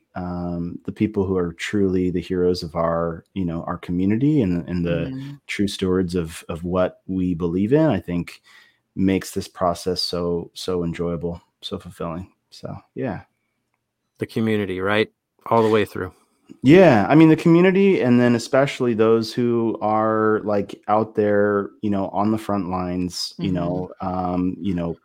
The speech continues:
Speaker 1: putting themselves at risk so that we can, you know, see the light at the end of the tunnel. Um, you know, my, my wife is a, she's an R N at, at, uh, Huntington
Speaker 2: Mm.
Speaker 1: Hospital. And so, you know, uh, I've seen it here personally at home,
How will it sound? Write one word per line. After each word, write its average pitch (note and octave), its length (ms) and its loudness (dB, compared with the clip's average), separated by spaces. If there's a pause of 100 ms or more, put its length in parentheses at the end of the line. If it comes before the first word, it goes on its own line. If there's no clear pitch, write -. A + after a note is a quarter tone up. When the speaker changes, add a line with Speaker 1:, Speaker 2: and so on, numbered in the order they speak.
(100)
Speaker 1:
putting G#2 320 4
themselves G#2 500 2
at G2+ 140 0
risk A#2+ 460 2
so G2+ 160 0
that F2+ 180 -2
we F#2+ 300 -2
can, F#2 560 -4 (560)
you F#2+ 100 0
know, F2 400 0
see - 240 -4
the F#2 80 -2
light E2+ 260 -4
at - 120 -12
the F2 100 -8
end E2 100 -6
of D2+ 60 -14
the D2+ 60 -20
tunnel. F2+ 420 -12 (180)
Um, F#2+ 540 -12 (180)
you F#2 140 -12
know, - 280 -14
my, G2+ 260 0
my G2+ 160 0
wife F#2+ 360 4
is F2+ 160 -2
a, F2 300 -2 (160)
she's F#2+ 260 -6
an F#2+ 60 -2
R F2 220 -2
N G2 260 0
at, F2 160 -4
at, F2 320 -10
uh, F2 160 -6
Huntington E2+ 380 -6
Speaker 2:
Mm. E2+ 60 -10
Speaker 1:
Hospital. D3 680 2
And F#2 520 -2 (460)
so, F#2 680 0
you G2 140 0
know, E2+ 440 -4
uh, F2 420 -8 (120)
I've G2 200 -2
seen G#2+ 240 0
it F#2+ 200 -2
here G2+ 340 0
personally G#2 520 -2
at E2+ 80 -6
home, C#3 480 4